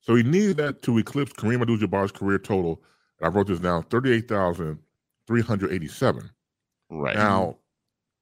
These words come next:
Speaker 1: and I know on this show, you know, people don't like LeBron James. I understand that, but separately,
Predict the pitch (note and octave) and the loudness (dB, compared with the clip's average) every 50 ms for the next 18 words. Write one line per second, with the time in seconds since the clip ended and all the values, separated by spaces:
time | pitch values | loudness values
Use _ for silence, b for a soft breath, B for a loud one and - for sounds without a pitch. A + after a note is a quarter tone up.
0 | _ _ _ _ _ _ _ _ _ _ _ _ _ _ _ _ _ _ _ _ | _ _ _ _ _ _ _ _ _ _ _ _ _ _ _ _ _ _ _ _
1 | _ _ _ _ _ _ _ _ _ _ _ _ _ _ _ _ _ _ _ _ | _ _ _ _ _ _ _ _ _ _ _ _ _ _ _ _ _ _ _ _
2 | _ _ _ _ - D#3 F3 - - C3 E3 F#3 G3+ F#3+ D#3+ - - _ _ _ | _ _ _ _ -2 -2 -2 -2 -4 -4 -2 0 2 2 0 0 -4 _ _ _
3 | _ _ _ _ - B2+ B2+ B2+ A#2 - - D#3 D3+ C3+ B2+ A2+ G#2 - _ _ | _ _ _ _ -4 0 2 2 2 0 0 -2 -2 0 0 -2 -4 -6 _ _
4 | D3 C3+ A2+ A2 G#2+ G#2 - - C#3+ A2+ A2 G2 F#2+ F#2 G2+ G2 F2+ - - F#2+ | -6 -2 -2 -2 -2 -2 -2 -2 0 0 2 0 0 0 0 0 -2 -4 -6 -8
5 | F#2+ E2+ F#2+ F#2 F#2 F2+ F2 E2 F2+ F#2+ F#2 F2 F2+ F2 F#2 G2 F2 E2+ - - | -4 -2 0 0 0 0 -2 -2 -4 -4 -4 -6 -6 -6 -6 -6 -6 -6 -4 -4
6 | A#2 A#2+ G#2+ E2+ E2 D2+ C#2+ E2+ F2 D#2+ - - _ _ _ _ _ _ _ _ | -2 -2 -2 -2 -4 -4 -4 -4 -4 -4 -4 -8 _ _ _ _ _ _ _ _
7 | _ _ _ _ _ _ _ _ _ _ _ - - - G#3 A3+ A3 - A2 F2 | _ _ _ _ _ _ _ _ _ _ _ -6 0 0 0 2 2 2 0 0
8 | D2+ C2+ A#1 G#1+ | 0 -4 -10 -12